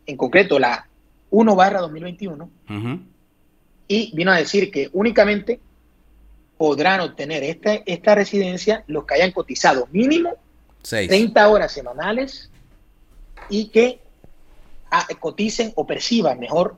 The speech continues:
Speaker 1: una remuneración decorosa. ¿Que qué es decoroso? Me pregunto yo.
Speaker 2: Ujú.
Speaker 1: Entonces,
Speaker 2: Un,
Speaker 1: pues,
Speaker 2: un palo.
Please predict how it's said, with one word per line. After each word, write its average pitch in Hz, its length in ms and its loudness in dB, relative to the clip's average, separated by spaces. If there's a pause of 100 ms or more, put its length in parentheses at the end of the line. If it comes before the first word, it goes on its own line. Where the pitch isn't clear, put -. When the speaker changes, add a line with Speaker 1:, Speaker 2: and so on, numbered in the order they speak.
(500)
Speaker 1:
una 196 160 4
remuneración 156 680 2
decorosa. 139 640 0 (580)
¿Que 135 200 -10
qué 175 320 0
es 143 180 -4
decoroso? 127 500 2
Me 110 120 -4
pregunto 113 340 0
yo. 104 200 0 (300)
Speaker 2:
Ujú. 110 320 -10 (960)
Speaker 1:
Entonces, 151 300 4
Speaker 2:
Un, 120 60 -2
Speaker 1:
pues, 135 260 6
Speaker 2:
un 131 60 -6
palo. 135 320 6